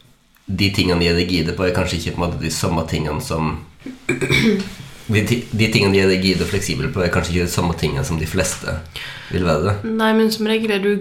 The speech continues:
Speaker 2: rigid på liksom big picture-ting, og så er du ganske fleksibel på praktiske ting.
Speaker 1: For
Speaker 2: Så jeg,
Speaker 1: eksempel?
Speaker 2: jeg må f-, jeg <clears throat> tenker at hvis du føler at verdensbildet ditt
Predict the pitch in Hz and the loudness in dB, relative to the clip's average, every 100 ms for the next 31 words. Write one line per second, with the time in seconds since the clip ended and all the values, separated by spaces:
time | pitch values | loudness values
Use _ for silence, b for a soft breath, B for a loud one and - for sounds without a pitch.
0 | 196 - - 208 190 208 196 196 196 185 | -4 -16 -6 -2 0 0 0 -2 0 2
1 | 185 185 170 185 190 180 170 156 160 - | 2 0 -2 -4 -4 -6 -6 -8 -8 -8
2 | 170 190 180 180 170 175 175 170 - 175 | -6 -2 -2 0 -2 -2 -6 -6 -4 -4
3 | 175 - 160 - 170 - - - - 143 | -4 -8 -14 -8 -8 -8 -12 -14 -12 -12
4 | - - - _ - _ - 143 - - | -14 -20 -20 _ -20 _ -12 -10 -10 -18
5 | - _ B B B B B B B B | -20 _ B B B B B B B B
6 | B B B B _ - - 190 196 196 | B B B B _ -16 -6 0 2 2
7 | 196 196 196 190 - - - 196 190 - | 0 0 0 0 -6 -12 -4 -2 -2 -6
8 | - - 277 - 269 269 220 214 190 196 | -12 0 4 6 8 6 6 2 2 2
9 | 190 190 196 196 - 185 175 175 175 - | 0 0 0 0 0 0 0 -2 -6 -14
10 | - B B B - - B B B B | -14 B B B -20 -18 B B B B
11 | 190 185 196 185 165 147 143 156 - | 2 2 2 2 0 0 -2 -4 -6